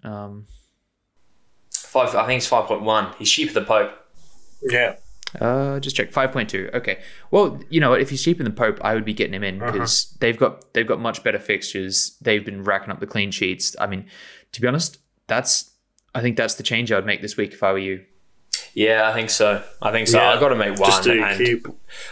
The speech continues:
Speaker 2: Well, it's either
Speaker 3: I mean,
Speaker 2: Pope or
Speaker 3: I've, I've got
Speaker 2: Southampton.
Speaker 3: Pope on
Speaker 2: Yeah.
Speaker 3: the, I've got Pope on the bench. <laughs>
Speaker 2: Yeah.
Speaker 1: Oh, boy.
Speaker 2: I just don't, still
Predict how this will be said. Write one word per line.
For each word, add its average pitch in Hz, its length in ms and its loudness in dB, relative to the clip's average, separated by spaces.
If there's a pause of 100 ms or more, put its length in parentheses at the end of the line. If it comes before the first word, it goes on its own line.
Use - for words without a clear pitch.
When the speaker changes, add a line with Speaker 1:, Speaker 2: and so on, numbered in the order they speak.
Speaker 2:
Well, 131 100 4
it's 127 100 2
either 120 200 0
Speaker 3:
I 120 40 4 (100)
mean, 120 100 2
Speaker 2:
Pope 123 60 4 (180)
or - 40 6
Speaker 3:
I've, - 80 4
I've 107 160 2
got 101 80 4
Speaker 2:
Southampton. 101 160 2 (180)
Speaker 3:
Pope - 100 -4
on 107 80 4
Speaker 2:
Yeah. 101 80 2
Speaker 3:
the, 98 320 0 (420)
I've 107 100 -4
got 120 160 4
Pope 120 320 -2
on 104 100 -2
the - 60 -10
bench. - 580 -2 (300)
<laughs> - 100 -2 (800)
Speaker 2:
Yeah. 104 380 0
Speaker 1:
Oh, - 40 -6
boy. 101 240 -4 (180)
Speaker 2:
I 113 60 2
just - 180 0
don't, 170 260 0
still 160 320 2